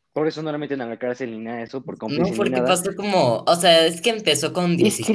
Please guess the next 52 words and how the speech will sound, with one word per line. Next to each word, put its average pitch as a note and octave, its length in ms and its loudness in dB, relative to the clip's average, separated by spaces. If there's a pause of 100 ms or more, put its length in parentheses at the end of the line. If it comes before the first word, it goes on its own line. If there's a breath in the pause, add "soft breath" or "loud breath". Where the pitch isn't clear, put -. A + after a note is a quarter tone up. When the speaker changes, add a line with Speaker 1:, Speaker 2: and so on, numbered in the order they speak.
(120)
Speaker 2:
diecisiete D#3 140 4
años. C#3+ 140 2 (220)
Speaker 1:
imbécilo, G3+ 680 2
es - 200 -2
que G3 100 0
eres D3 220 0
imbécilo. F#3 600 -2
Speaker 2:
O E3 100 6
sea F#3 640 6
Speaker 1:
Por D3+ 80 6
eso F#3 180 2
no F#3 140 4
la F3+ 80 4
met-, F3+ 160 -2
por D#3 100 0
eso E3 160 -4
no F3 80 -2
le F3 80 0
hacen C3+ 200 -6
nada. D3 360 -8 (240)
¿No D3+ 140 -8
te F#3 80 -6
acuerdas F3+ 280 -2
que D3+ 80 -6
en C3+ 60 -2
la A#2+ 80 -2
cena, D3+ 300 -8 (520 soft breath)
spoiler, D#3+ 540 0
en A#2+ 120 -10
la A2 80 -6
cena C3+ 220 -8
final, C#3 380 -10 (600)
y, C3 500 -6
este, A2+ 340 -6
o A2+ 120 -4
de A2 120 -4
la A2 100 -4
primera B2 260 -6
temporada, C3 600 -2
le A#2+ 140 -4
dicen, B2 320 -6
este, A#2+ 400 -6
"Tú, D#3+ 460 -2
tú D#3 220 -4
déjate, D3 440 -2
y, A2 360 -4 (140)
este, G#2+ 340 -4
tú C3+ 100 -4
ve C#3+ 80 0
con D3+ 100 -2
la C3+ 80 -2
policía, C#3+ 440 -2